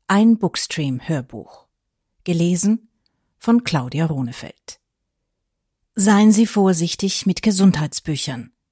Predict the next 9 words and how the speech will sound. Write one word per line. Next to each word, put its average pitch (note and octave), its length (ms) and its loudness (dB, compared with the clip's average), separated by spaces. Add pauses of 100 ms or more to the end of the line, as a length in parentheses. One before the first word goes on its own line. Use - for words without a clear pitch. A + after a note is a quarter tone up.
(380)
Sie G#3 160 2
könnten F3 540 0
an F3+ 200 -4
einem F3+ 280 0
Druckfehler A#2+ 540 -10
sterben. - 500 -14 (800)
Mark F3 480 -2
Twain. - 380 -10 (1500)
Anmerkung. D#3 640 2